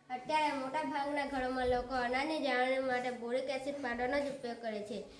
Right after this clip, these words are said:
જે આપણા સ્વાસ્થ્ય માટે ખૂબ જ નુકસાનકારક છે.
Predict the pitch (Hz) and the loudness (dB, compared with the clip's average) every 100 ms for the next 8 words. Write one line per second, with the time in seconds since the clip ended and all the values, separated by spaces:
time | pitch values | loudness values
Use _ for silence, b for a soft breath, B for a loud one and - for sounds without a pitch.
0 | B 254 294 277 285 262 254 247 285 285 | B 0 2 4 2 0 -2 -4 -4 -4
1 | 269 262 262 254 254 285 277 233 - 269 | -4 -4 -6 -10 -8 -6 -4 -4 -4 -6
2 | 262 233 220 359 269 | -4 -4 -4 -4 -6